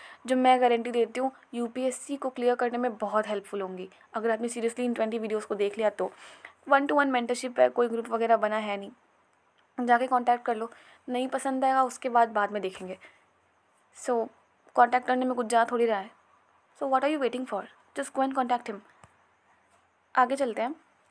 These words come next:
आप देखोगे कि, अ, यहाँ पे ना अशोक के बारे में बात की गई है, तो मैं थोड़ा सा पहले उसका बैकग्राउंड बता देती हूँ, बैकग्राउंड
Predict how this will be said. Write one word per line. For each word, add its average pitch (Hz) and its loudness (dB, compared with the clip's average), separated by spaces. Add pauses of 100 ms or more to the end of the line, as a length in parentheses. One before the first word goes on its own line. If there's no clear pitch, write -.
(120)
आप 254 4
देखोगे 269 -4
कि, 269 -10 (260)
अ, 247 4
यहाँ 277 2
पे 339 -4
ना 349 0
अशोक 277 -2
के 294 -4
बारे 262 2
में 247 -2
बात 220 2
की 233 -8
गई 220 0
है, 247 -2
तो 254 -4
मैं 233 -2
थोड़ा 226 2
सा 233 0
पहले 226 0
उसका - -2
बैकग्राउंड 226 2
बता 220 4
देती 196 -4
हूँ, 247 -6
बैकग्राउंड 202 -2